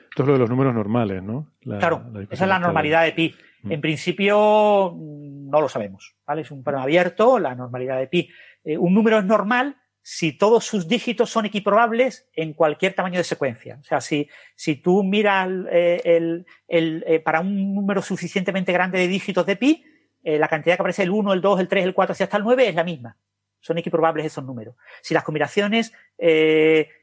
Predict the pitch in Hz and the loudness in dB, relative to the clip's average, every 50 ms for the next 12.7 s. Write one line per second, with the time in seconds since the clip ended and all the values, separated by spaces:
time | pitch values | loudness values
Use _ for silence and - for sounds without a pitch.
0 | _ _ 180 160 151 - - - 185 170 185 190 196 190 185 - - 180 180 175 | _ _ -2 -2 -2 -2 -2 -2 0 2 2 2 2 0 -2 -2 0 2 2 4
1 | 180 185 196 202 190 185 185 190 196 196 - - - - - 170 180 185 202 190 | 4 4 4 4 4 4 2 0 0 -2 -6 -12 -10 -6 -4 -4 -2 0 0 2
2 | 185 180 180 - - 190 190 185 185 185 185 185 175 180 180 185 185 180 180 180 | 2 0 0 -2 0 0 0 2 2 2 2 2 2 2 0 0 0 0 0 2
3 | 180 175 185 196 190 - - - - - 170 170 170 151 185 - - 165 - - | 4 4 4 4 2 0 -4 -12 -20 -2 2 2 2 2 0 -2 -2 -4 -4 -4
4 | - 196 190 190 - - - 196 185 185 160 - - - _ _ _ - 180 175 | -2 -2 -2 0 -2 -4 -4 -2 0 0 0 0 -2 -10 _ _ _ 0 0 0
5 | - 208 196 - 185 185 180 170 - 196 190 170 151 165 190 - 208 208 185 - | 0 -2 -4 -2 -2 -2 -2 -2 -2 0 2 2 4 2 2 0 -2 -2 -2 -2
6 | 247 233 - 294 277 - - 190 185 180 175 190 180 170 180 - 147 147 151 147 | -4 -2 -2 -2 -2 -2 -6 -6 -4 -4 -4 -2 -4 -4 -2 0 2 2 2 2
7 | 127 117 117 - - - 143 143 135 - - 143 143 143 135 - 190 202 190 185 | 0 -6 -10 -12 -12 -6 -4 -4 -4 -4 -4 -4 -2 -2 -2 0 0 2 2 2
8 | 160 - 180 220 214 - - _ _ _ _ _ - 175 180 185 185 240 233 - | 2 2 2 0 0 -2 -6 _ _ _ _ _ -8 -4 -2 0 0 0 0 0
9 | 277 - - 202 202 208 208 180 165 151 151 160 147 139 123 - 139 139 131 131 | -2 0 0 -2 -4 -2 -2 -2 0 2 2 2 0 -4 -6 -4 -4 -2 -2 0
10 | - 185 196 214 247 - 208 220 196 214 185 165 147 151 147 131 113 - _ _ | 2 2 2 2 0 -4 -6 -6 -6 -2 0 2 2 2 0 -2 -6 -12 _ _
11 | _ _ _ _ - - _ 120 104 - _ _ _ _ _ _ 247 285 302 302 | _ _ _ _ -20 -20 _ -20 -20 -20 _ _ _ _ _ _ 0 2 4 6
12 | 311 311 294 285 254 190 170 165 160 156 160 135 107 - | 6 6 6 4 4 4 2 2 2 2 2 0 -2 -4